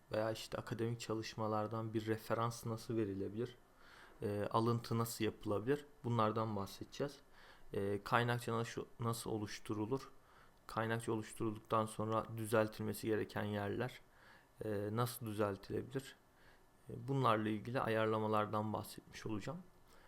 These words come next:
E, ekranda şöyle bir, e, sayfam var arkadaşlar. E, bir tez önerisi. Ve şurada kullanacağım, e, bir alıntı yaptım.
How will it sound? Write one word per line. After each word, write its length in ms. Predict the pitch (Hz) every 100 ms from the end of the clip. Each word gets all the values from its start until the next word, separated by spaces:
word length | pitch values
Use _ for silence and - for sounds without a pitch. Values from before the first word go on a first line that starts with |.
| - - -
E, 40 | 113 - -
ekranda 460 | 139 - 143 151
şöyle 340 | 147 143 139 135
bir, 260 | 143 143
e, 460 | - 117 113 117 113 - - - - -
sayfam 600 | - - 117 120 - 127
var 80 | 110
arkadaşlar. 680 | 107 107 110 110 - 135 - - - -
E, 300 | 113 110 110
bir 60 | 120
tez 300 | - 113 -
önerisi. 500 | 110 110 110 - 139 - - - - - -
Ve 100 | 135
şurada 480 | 127 - 127 123 127
kullanacağım, 720 | - 123 120 117 110 110 123 139 - - - - - - - - - - - - - - - -
e, 60 | 113 107 104 104 107 110
bir 100 | 123
alıntı 600 | - 120 120 120 - 113 - -
yaptım. 440 | 117 107 - 131